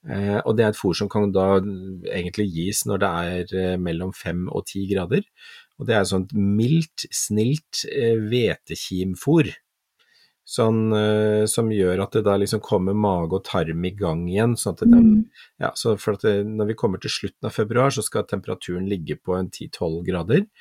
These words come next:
Speaker 1: eh, og så får de da mat utover i mars og april, sånn at de ba-, kommer i gang litt grann i systemet, og sånn at de får liksom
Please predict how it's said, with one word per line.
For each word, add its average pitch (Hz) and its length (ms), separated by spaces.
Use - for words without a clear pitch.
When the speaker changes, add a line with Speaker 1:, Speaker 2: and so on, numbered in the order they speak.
Speaker 1:
eh, 107 500
og 120 140
så 113 100
får 87 320
de 98 120
da 87 360
mat 90 400
utover 87 400
i 92 60
mars 87 380
og 87 80
april, 92 440
sånn - 220
at 98 60
de 101 80
ba-, 101 320
kommer 87 320
i 76 60
gang 87 220
litt - 200
grann 82 280
i 80 60
systemet, 85 460
og 104 60
sånn 90 100
at - 60
de - 60
får 110 200
liksom - 260